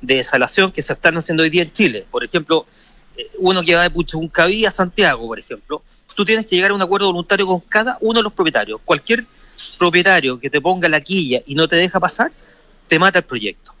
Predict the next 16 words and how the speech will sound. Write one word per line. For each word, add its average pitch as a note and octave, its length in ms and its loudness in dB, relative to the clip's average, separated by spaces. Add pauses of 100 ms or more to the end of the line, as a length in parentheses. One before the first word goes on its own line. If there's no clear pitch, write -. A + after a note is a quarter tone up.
(420)
Esa A#3 240 2
norma A3+ 520 -2 (120)
que - 80 -6
permite D#3+ 400 -2
la F3+ 80 4
constitución D#3 720 -2 (100)
de C3 120 0
servidumbres D3 680 0
forzosas - 600 0 (460)
para B2+ 180 4
transportar C3 560 0
agua G3+ 180 2
desalada, E3+ 540 0
para A2+ 240 -6
el A#2 100 -8
de-, A2 140 -12